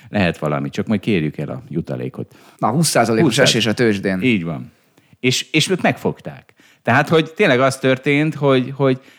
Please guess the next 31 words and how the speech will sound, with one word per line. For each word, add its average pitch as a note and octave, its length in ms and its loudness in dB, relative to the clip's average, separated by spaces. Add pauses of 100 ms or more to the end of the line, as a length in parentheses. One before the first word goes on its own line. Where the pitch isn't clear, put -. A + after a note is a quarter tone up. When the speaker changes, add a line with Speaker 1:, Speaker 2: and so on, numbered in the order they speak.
(100)
Speaker 1:
húsz A#3+ 220 4
százalékot F#2+ 600 0
esett G#2+ 280 -2
az F#2+ 180 -2
S - 60 -8
and - 100 -8
P - 40 -20
ötszáz, A2+ 280 -4
ugye G#2+ 180 0
ez G2 100 0
a F#2+ 60 0
bear E2+ 220 0
market D2 580 -10
definíció, E2 640 -10
hogyha F#2+ 200 -4
a E2 100 -8
csúcstól E2 380 -8
húsz D#2+ 120 -10
százalék D2 320 -8
esett. F#3+ 300 -4 (300)
És D#3 180 0
itt F3 80 0
van F#3 120 2
egy A2+ 120 2
tök B2+ 180 0
jó A2 100 2
leírás F#2 420 2
arra, E3 160 2
hogy D#3+ 180 0
hát D#3 240 -4
mi D3+ 440 2